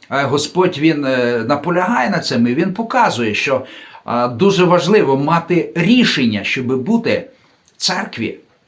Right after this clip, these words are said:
щоб народитися згори, мати спасіння, прийняти Христа як свого Спаса і бути в його сім'ї.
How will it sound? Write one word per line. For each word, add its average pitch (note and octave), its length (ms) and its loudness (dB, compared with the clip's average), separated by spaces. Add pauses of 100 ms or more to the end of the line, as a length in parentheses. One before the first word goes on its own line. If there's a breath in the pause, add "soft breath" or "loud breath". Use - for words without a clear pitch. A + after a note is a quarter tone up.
(440)
щоб C#3 380 0
народитися E3 680 0
згори, B2 600 -2
мати F3+ 320 0
спасіння, C#3+ 720 0
прийняти F#3 420 0
Христа E3+ 480 0
як C3+ 120 -2
свого D3+ 260 -4
Спаса B2 520 -2 (320 loud breath)
і G#3 140 4
бути C3 320 0
в C#3+ 60 -2
його D#3+ 220 2
сім'ї. G#3+ 580 0